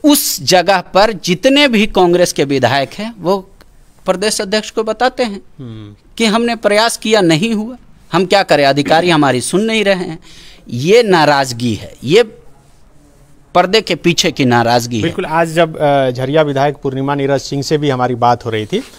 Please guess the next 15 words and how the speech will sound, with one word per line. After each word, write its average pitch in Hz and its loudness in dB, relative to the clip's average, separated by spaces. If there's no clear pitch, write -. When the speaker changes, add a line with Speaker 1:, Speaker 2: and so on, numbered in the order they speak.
Speaker 2:
तो, 139 4
अ, 131 0
उन्होंने 147 -2
कहा 147 2
था 156 -2
कि 165 -6
दो 151 2
साल 151 2
हो 156 2
गया, 139 -2
अब 151 0
काम 175 4
होना 151 2
चाहिए, 110 -8
अब 123 -4